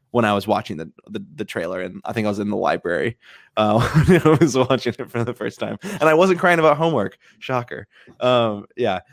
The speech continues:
no, it was, it was really great. And I, and I think Han, you know, Harrison Ford as, as Han, he, m-, I think that he does get a rightful send off. I think that everything you could have hoped for from this character beyond playing a major role in the sequel trilogy, and, you know, he gets a major role in this film.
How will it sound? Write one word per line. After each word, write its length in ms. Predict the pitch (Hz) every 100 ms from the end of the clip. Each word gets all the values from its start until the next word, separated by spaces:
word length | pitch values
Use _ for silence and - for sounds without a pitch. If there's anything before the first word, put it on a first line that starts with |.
| _
no, 140 | 117 107
it 120 | 110
was, 300 | 113 107 - -
it 80 |
was 160 | 120 107
really 200 | 123 110
great. 200 | 101 101
And 120 | 117
I, 20 | 127
and 140 | 131
I 80 | 131
think 220 | 127 117 _
Han, 760 | - - 117 113 107 104 101 98
you 100 | 107
know, 80 | 107
Harrison 360 | 117 117 - 104
Ford 260 | 107 104
as, 120 | 98 -
as 140 | 110 -
Han, 300 | 104 104 104
he, 180 | 139 - _ _ _ _ _ _ 95 _ _
m-, 180 | 139 139 _ - _
I 160 | 143 170
think 180 | 170 143
that 80 |
he 60 | 120
does 220 | 113 104
get 180 | 101 95 -
a 80 |
rightful 280 | 104 98 -
send 160 | 101 101
off. 100 | 98
I 60 |
think 200 | 110 107
that 260 | 110 104 - _ _ -
everything 360 | 131 127 120 117
you 80 | 104
could 120 | 110
have 80 | 101
hoped 200 | 104 -
for 140 | 110
from 120 | 107
this 120 | 101
character 540 | - 107 101 - 101 101 _ -
beyond 380 | 120 120 113 107
playing 320 | 117 107 104
a 60 | 104
major 300 | 104 101 104
role 160 | 101
in 60 | 101
the 80 | 98
sequel 260 | 107 113
trilogy, 460 | - 113 117 131 135
and, 140 | 107
you 180 | - 104
know, 60 | 101
he 140 | 107
gets 160 | 113 110
a 60 |
major 220 | 101 98 101
role 140 | 98
in 60 | 98
this 140 | 110
film. 180 | 120